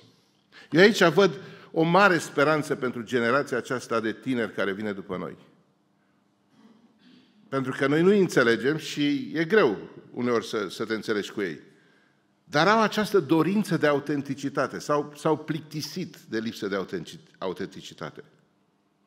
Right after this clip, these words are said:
Și vor să spună, „Băi, pe bune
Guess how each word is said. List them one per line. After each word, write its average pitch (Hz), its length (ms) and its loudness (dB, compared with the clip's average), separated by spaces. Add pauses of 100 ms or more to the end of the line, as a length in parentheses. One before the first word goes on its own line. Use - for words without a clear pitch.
(920)
Și - 180 -6
vor 151 240 0
să 139 140 -2
spună, 139 280 -4
„Băi, 156 160 -2
pe 98 180 -4
bune 98 480 -4